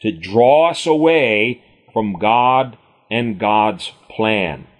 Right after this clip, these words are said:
We need to be proactively praying, "Lord, don't let me fall into temptation. Do not even let me be led into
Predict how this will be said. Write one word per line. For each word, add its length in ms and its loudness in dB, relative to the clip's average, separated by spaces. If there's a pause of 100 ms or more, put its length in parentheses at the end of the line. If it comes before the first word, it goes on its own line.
(320)
We 240 0
need 220 0
to 60 0
be 200 0
proactively 1040 -2
praying, 560 -2 (220)
"Lord, 420 2 (320)
don't 380 2
let 360 0
me 240 -2
fall 640 2
into 260 -6
temptation. 840 -6 (840)
Do 200 2
not 360 2
even 400 0
let 220 0
me 200 -2
be 280 0
led 520 2
into 840 -4